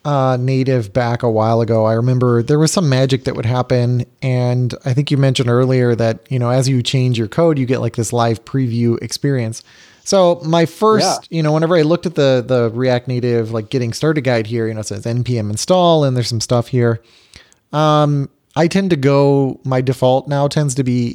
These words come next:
Speaker 1: either, like, a Linux virtual machine, or I will use the, um,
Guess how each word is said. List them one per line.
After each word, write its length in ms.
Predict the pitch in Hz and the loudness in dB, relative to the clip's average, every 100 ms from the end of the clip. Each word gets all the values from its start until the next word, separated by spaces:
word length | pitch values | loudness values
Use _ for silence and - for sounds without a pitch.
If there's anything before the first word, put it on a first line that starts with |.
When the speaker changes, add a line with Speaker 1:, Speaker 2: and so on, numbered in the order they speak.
| 127 | -4
Speaker 1:
either, 200 | 120 117 | -2 0
like, 120 | 110 | -2
a 60 | 110 | -2
Linux 340 | 113 123 110 | -2 -2 -2
virtual 300 | 135 170 196 | -2 -2 -2
machine, 400 | 180 196 180 175 - | -2 -2 -2 -2 -4
or 580 | 156 170 170 165 156 147 - | 0 2 4 4 2 0 -2
I 140 | 139 | 0
will 180 | 139 135 | 2 0
use 540 | 127 131 127 127 107 | 0 0 0 0 -4
the, 400 | 117 120 117 117 | -4 -2 0 0
um, 360 | 107 104 104 | -2 -4 -6